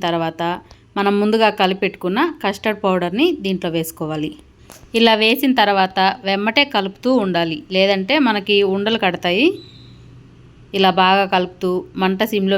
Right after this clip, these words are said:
పెట్టేసి బాగా మరిగించుకోవాలి. ఒక ఐదు నిమిషాల పాటు బాగా మరిగిన తర్వాత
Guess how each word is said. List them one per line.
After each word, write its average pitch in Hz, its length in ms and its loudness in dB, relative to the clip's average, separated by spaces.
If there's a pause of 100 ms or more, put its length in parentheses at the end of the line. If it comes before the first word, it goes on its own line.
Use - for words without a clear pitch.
పెట్టేసి 180 380 -2 (160)
బాగా 180 340 4
మరిగించుకోవాలి. 170 760 -2 (640)
ఒక 202 100 -2 (300)
ఐదు 220 160 2
నిమిషాల 247 340 2
పాటు 208 200 2 (120)
బాగా 190 200 2 (100)
మరిగిన 202 360 0
తర్వాత 175 360 0